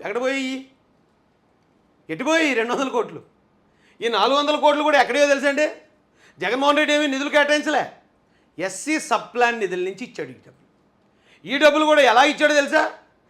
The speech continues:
దాదాపుగా ఐదు వందల కమ్యూనిటీ హాళ్ళు, నలభై ఏడు అంబేద్కర్ జగజ్జీవన్ రామ్ హాల్స్, వారి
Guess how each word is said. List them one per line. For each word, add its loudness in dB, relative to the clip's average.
దాదాపుగా 4
ఐదు 0
వందల 0
కమ్యూనిటీ 0
హాళ్ళు, 4
నలభై 0
ఏడు 4
అంబేద్కర్ 0
జగజ్జీవన్ -4
రామ్ -4
హాల్స్, -2
వారి 0